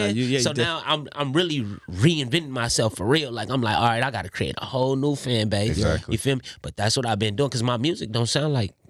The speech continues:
Speaker 1: st-, anything that Cali Swag District
Speaker 3: That's
Speaker 1: did.
Speaker 3: a fact.
Speaker 1: You know what I'm saying? So I'm like, I'm cool with it.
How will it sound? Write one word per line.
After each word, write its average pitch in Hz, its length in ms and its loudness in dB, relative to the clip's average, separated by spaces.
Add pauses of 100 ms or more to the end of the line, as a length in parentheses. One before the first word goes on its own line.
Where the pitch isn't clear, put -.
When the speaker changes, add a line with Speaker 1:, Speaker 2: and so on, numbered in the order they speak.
Speaker 1:
st-, - 400 0
anything 131 380 0
that 98 160 -2
Cali 85 200 4
Swag - 280 0
District - 260 0
Speaker 3:
That's 67 160 4
Speaker 1:
did. 80 80 -4
Speaker 3:
a - 20 -14
fact. - 400 0
Speaker 1:
You 104 140 -2
know 113 80 4
what 113 80 4
I'm 104 60 -2
saying? 120 220 0
So 107 280 -2 (340)
I'm - 140 0
like, - 240 2
I'm - 160 -2
cool 196 320 2
with 127 160 0
it. - 100 -12